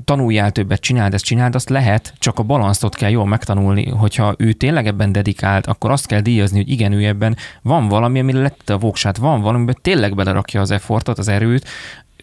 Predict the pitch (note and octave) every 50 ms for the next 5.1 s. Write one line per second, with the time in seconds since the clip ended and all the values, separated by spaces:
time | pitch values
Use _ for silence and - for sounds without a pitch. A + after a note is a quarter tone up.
0 | - - - A#2 G#2 A2+ A2 A2 A2+ A2+ A2+ A#2+ B2 - - A2+ G#2 A2 A#2 B2
1 | C3 C3 - A2+ - _ - - B2+ - A#2+ - - B2+ - D#3 C#3+ C3+ - A2
2 | G2+ G2+ G2 - - G#2+ G2+ A2 C3+ D3 C#3 D3 - - C3+ C#3 C3+ C3+ D#3 D3
3 | A2 G#2 G#2 G#2 G#2 G#2 G#2+ G2 F#2+ G2+ - - G#2 G2+ G2 G2 G2 G2 F#2+ G2+
4 | G#2+ G#2 G2 G2+ - - A2 G2+ F#2+ G2 G2 - G2+ G2 G#2+ G#2+ A2+ - - C3+
5 | C#3 D3